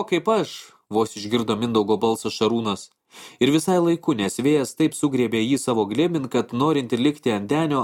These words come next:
akmeniu reikėjo kristi ir keturpėsčiam ropoti prie vairo. O dar tas lietus. Atrodė, kad visas didžiulis ežeras pakilo į orą. Pakabojo, o paskui vėl ėmė kristi atgal į seną savo vietą. Šarūnas vargais negalais atslinko prie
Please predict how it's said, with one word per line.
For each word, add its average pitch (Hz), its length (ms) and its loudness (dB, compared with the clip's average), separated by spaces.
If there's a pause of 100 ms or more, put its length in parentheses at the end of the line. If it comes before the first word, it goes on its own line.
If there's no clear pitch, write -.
(140)
akmeniu 131 320 -2
reikėjo 120 420 2
kristi 147 380 2
ir 117 80 -2
keturpėsčiam 131 640 0
ropoti 131 380 0
prie 120 180 0
vairo. 98 380 0 (580)
O 113 80 2
dar 165 180 4
tas 160 220 0
lietus. 147 460 0 (320)
Atrodė, 131 340 2
kad 127 180 -2
visas 139 300 0
didžiulis 120 420 0
ežeras 127 480 0
pakilo 123 400 2
į 113 100 2
orą. 107 340 0 (600)
Pakabojo, 143 720 2 (260)
o 117 80 2
paskui 151 400 2
vėl 165 160 4
ėmė 143 320 0
kristi 160 400 0
atgal 139 440 0
į 131 40 0
seną 139 360 -2
savo 127 280 0
vietą. 113 400 -2 (840)
Šarūnas 196 580 4
vargais 131 400 0
negalais 127 440 0
atslinko 127 520 0
prie 117 160 2